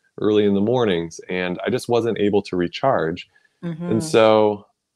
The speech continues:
Speaker 1: I had some interest in how do we use the new system? How do we get things to populate and work better together? But when I was burned out, I had the opportunity to cut back a little bit and to be able to go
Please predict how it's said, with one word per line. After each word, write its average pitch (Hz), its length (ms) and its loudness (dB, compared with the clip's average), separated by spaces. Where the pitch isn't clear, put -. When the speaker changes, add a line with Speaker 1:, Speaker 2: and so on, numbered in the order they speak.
Speaker 1:
I 135 180 -2
had 123 320 -6
some 127 160 -8
interest 117 500 -6
in 95 260 -6
how 90 160 -4
do 95 60 -2
we 95 120 -2
use 147 320 0
the 139 100 -2
new 135 160 -2
system? 120 680 -6
How 90 100 -4
do 87 100 -2
we 87 280 -4
get - 180 -4
things 95 240 -4
to - 80 -8
populate 131 640 2
and 92 140 -4
work 113 240 0
better 131 260 2
together? 131 500 -2
But 110 100 0
when 135 160 0
I 147 100 0
was 143 180 0
burned 117 280 0
out, 104 320 2
I 110 60 -8
had 107 200 -6
the 107 100 -2
opportunity 104 760 -6
to 95 440 -2
cut 123 200 -2
back 113 260 2
a 110 40 -2
little 92 200 -2
bit 87 300 -6
and 139 520 -4
to 113 100 -4
be 113 140 0
able 107 180 0
to - 100 -6
go 107 480 0